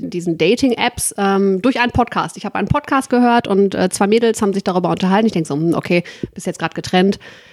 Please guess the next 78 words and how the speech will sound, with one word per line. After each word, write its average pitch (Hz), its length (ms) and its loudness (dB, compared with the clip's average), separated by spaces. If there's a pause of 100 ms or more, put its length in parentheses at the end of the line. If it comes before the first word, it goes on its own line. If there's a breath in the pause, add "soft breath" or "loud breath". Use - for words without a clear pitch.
(180 loud breath)
Warum 202 380 0
nicht, 208 240 2
ne? 180 160 2
Es 220 80 2
ist 220 140 0
eh 277 100 4
grad 247 220 2
nichts 240 180 -2
los 247 200 2
in 214 80 0
der 214 120 2
Welt, 208 180 2
meldest 196 280 0
du 185 60 2
dich 170 140 2
einfach 165 220 0
mal 160 140 2
an 247 180 2
und 190 140 0
guckst - 240 -4
einfach 156 260 -4
mal, 151 200 0
ne? 175 200 4
Und 175 220 0
klar, 180 200 -2
dann 160 120 2
ist 156 120 -2
das 185 140 0
wie, 185 140 2
du 180 80 4
kommst 180 260 0
in 170 80 2
so 170 60 2
einen 170 100 0
Zauberwald 170 520 0
und 160 60 -2
denkst 165 180 2
dir, - 120 -2
„Oh, 180 120 4
da 170 200 0
ist - 100 -6
einer 175 300 0
und 185 180 4
da 175 160 2
ist 165 120 -2
einer 165 340 0
und 202 140 0
da 185 160 0
und 180 180 0
guck 196 140 -2
mal, 190 120 -2
oh, 180 80 0
wie 196 80 4
to-, - 140 -4
oh, 180 100 -2
nee, 160 200 0
den 170 260 -2
finde 185 200 -2
ich - 40 -18
jetzt - 180 -4
nicht 185 160 2
so 294 120 2
toll.“ 294 240 0
Das 185 160 -2
war 175 100 -2
dann 175 120 -2
mehr 170 120 -2
so 165 60 -2
der 156 140 -4
Pilz 214 340 0
unter 269 200 2
den 254 140 2
ganzen 254 220 2
Blümchen, 262 400 0
die 240 80 -4
da 240 120 0
so 233 100 0
rumstanden. 262 680 2